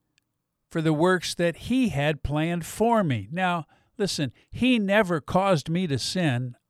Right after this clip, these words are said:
I made those choices myself. Not to climb a ladder of my personal success with people being in awe of me and what I could do.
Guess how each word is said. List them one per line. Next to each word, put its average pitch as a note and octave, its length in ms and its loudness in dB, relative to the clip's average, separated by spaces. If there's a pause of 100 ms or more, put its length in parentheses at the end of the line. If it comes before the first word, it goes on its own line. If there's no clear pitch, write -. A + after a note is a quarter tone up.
(140)
I F#3 460 4
made D#3+ 440 -2
those D#3+ 340 2
choices D3+ 640 -2
myself. A2+ 800 -6 (2000)
Not F#3 360 2
to C#3 440 2
climb F3+ 440 2
a C#3+ 60 2
ladder D#3 520 2
of C3 140 0
my B2+ 220 -2
personal D3 680 -2
success - 1040 -2
with A#2 260 -8 (480)
people E3 440 0
being C#3+ 380 0
in B2 280 -4
awe E3 380 6
of A2+ 120 -4
me B2+ 240 -2
and B2 140 -4
what B2+ 160 0
I D3 220 2
could A2+ 260 -4
do. G#2 260 -8